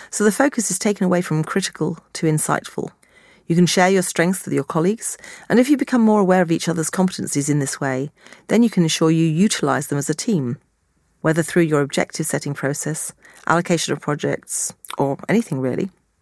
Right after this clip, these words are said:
I've run StrengthsFinder with teams in Unilever Foods Europe, Unilever Thailand, Novartis, Southbank Centre, Save the Children, British Council,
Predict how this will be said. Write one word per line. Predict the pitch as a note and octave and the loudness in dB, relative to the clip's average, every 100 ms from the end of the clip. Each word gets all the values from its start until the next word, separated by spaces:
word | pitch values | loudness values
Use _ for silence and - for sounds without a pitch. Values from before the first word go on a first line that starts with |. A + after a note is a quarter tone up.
| _ _ _ | _ _ _
I've | - A#3 B3+ | 0 2 4
run | G3+ | 2
StrengthsFinder | F#3 F#3+ G3+ - D3 C#3+ C#3+ | 2 0 0 -2 -2 0 0
with | D#3 | 0
teams | - F#3 E3 | 2 2 2
in | D#3+ | 2
Unilever | E3+ G#3+ G3 D3 D#3 | 4 6 4 2 -4
Foods | - F3+ E3 - | 0 2 2 0
Europe, | D3+ A#2+ D2+ - _ - - | 0 0 -2 -6 _ -20 0
Unilever | E3+ F#3+ F#3 F3+ | 4 6 4 0
Thailand, | - B2 C3 C3+ - - _ - | -2 -4 -2 -2 -4 -10 _ -2
Novartis, | A3+ F#3 C#3 D3 C3+ - - _ | 0 2 0 -2 -6 -6 -8 _
Southbank | - - A#3+ F3+ | -2 0 2 0
Centre, | - C#3 D3+ C#3+ | 0 -4 -2 -4
Save | D3+ - A3 F#3 | -2 2 2 2
the | |
Children, | F3 - C#3+ C#3 C#3+ - - | -2 -2 -2 -2 -4 -8 -4
British | - G3+ | -2 0
Council, | - D#3 D3 - D#3 | 2 0 2 2 0